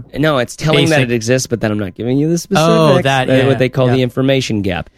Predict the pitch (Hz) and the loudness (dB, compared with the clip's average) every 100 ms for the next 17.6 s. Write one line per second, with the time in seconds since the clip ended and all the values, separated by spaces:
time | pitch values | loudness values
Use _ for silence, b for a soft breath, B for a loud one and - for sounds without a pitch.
0 | b b - 175 147 170 175 127 101 110 | b b -2 0 2 2 0 -6 -6 -4
1 | 101 92 95 101 80 160 143 151 175 170 | -4 -4 -4 -6 -2 0 2 4 4 4
2 | 139 120 123 - 160 175 196 175 143 127 | 2 2 -2 -2 2 2 2 2 0 2
3 | 147 170 120 135 165 165 185 254 214 175 | 2 2 2 2 2 2 2 2 2 2
4 | 175 254 151 139 139 147 220 262 262 254 | 4 4 4 2 2 0 2 2 4 2
5 | 165 185 214 208 233 226 220 233 175 160 | 2 2 2 2 2 2 2 2 2 2
6 | 143 214 202 - 143 202 220 220 - 131 | 2 2 0 -2 -2 0 2 0 0 2
7 | 196 220 214 170 156 139 151 143 139 170 | 4 4 6 6 4 4 4 2 2 2
8 | 226 165 131 127 127 127 127 127 139 147 | 4 4 4 4 2 4 2 4 2 2
9 | 135 185 147 120 113 117 120 107 139 180 | 2 2 2 0 2 2 2 4 2 4
10 | 180 202 175 143 180 170 117 113 - 170 | 2 4 2 2 2 2 2 -2 -2 0
11 | 180 135 139 143 143 139 139 131 160 160 | 2 2 2 4 4 4 2 2 2 4
12 | 160 - 143 139 151 143 131 143 139 147 | 2 2 4 4 4 4 2 0 2 0
13 | 165 151 143 151 135 139 143 139 165 - | 2 0 2 0 2 2 4 2 0 -2
14 | 120 98 120 120 180 180 151 - 113 110 | -2 0 2 2 2 2 0 -2 0 2
15 | 143 156 160 151 170 104 - _ _ - | 4 4 4 4 2 -2 -8 _ _ -20
16 | _ 175 185 180 208 196 196 196 165 147 | _ 0 2 4 4 2 4 4 4 4
17 | 143 - 139 156 214 - | 2 2 2 2 2 -2